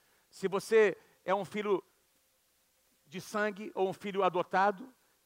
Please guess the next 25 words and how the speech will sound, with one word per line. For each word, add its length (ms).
e 80
se 140
você 280
é 20
adotado 540
ou 40
adotada, 680
alguém 520
supostamente 1000
rejeitou 560
você. 400
Você 140
não 120
teve 220
o 60
controle. 560
Aconteceu. 720
Você 280
não, 300
não, 340
não 240
tem 200
o 80
controle 400
sobre 500